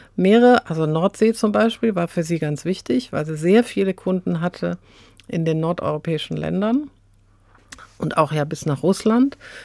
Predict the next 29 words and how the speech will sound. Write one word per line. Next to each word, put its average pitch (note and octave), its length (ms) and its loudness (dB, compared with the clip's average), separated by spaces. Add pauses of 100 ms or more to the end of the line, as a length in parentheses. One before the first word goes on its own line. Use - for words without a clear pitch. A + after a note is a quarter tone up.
(100)
Russland F3+ 400 2
war E3+ 300 2
einer, E3 520 -2
ein E3 120 -2
zentraler F3+ 840 -2 (180)
Absatzmarkt G3 800 -2
für G#3 120 2
sie G#3+ 220 0
ganz E3+ 280 0
früh. G3+ 300 -2 (800)
Äh, F3+ 320 -2
und F#3 200 -2
dann G3+ 140 6
konzentrierte G#3+ 720 4
sich G3+ 220 -4
plötzlich G#3 360 -2
der F#3 120 0
Krieg G3+ 300 -4
Napoleons F#3 600 0
auf E3 200 -6
Russland. F3 680 -2 (540)
Von E3+ 200 -2
daher F3 280 4
wurde F3+ 220 2
sie E3 140 2
auch - 220 -6
da F#3 260 4
noch A3 220 4
abgeschnitten. A#3+ 840 -2